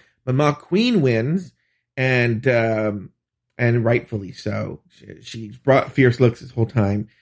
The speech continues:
and now she wins for a very appropriately fierce look. Uh, Sedergine is safe,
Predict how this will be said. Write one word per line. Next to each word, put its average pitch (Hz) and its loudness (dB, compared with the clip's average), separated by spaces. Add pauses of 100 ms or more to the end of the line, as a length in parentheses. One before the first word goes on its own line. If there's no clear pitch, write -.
(160)
and 104 -8
now 107 4
she 104 2
wins 101 -6
for - -4
a 156 -2
very 240 0
appropriately 214 -4
fierce 180 -2
look. 180 -4 (440)
Uh, 175 2
Sedergine 190 0
is 156 -2
safe, 160 0